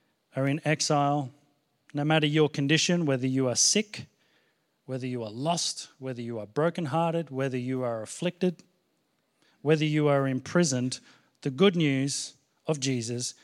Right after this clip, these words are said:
is that the Spirit of the living God has come in Jesus, and he breathes it upon us.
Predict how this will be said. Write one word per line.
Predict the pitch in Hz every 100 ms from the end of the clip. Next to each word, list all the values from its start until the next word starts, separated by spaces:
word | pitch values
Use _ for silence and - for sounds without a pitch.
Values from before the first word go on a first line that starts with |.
| _
is | 143 131
that | 143 131
the | 135
Spirit | - - 165 190 214 202 _ _ _ _
of | - 120
the | 131
living | 139 170 175 175 175 - _ -
God | 131 113 117 - _ _
has | - 127 127
come | - 123 98 101 - _ _ _ _ _ _
in | - 185 175
Jesus, | 135 120 123 131 - - _ _ _ _ _ _ _ -
and | 117
he | 127
breathes | 113 139 170 185 123
it | 113 139 - _ _ _ _ _ _ -
upon | - 131 113
us. | 95 - -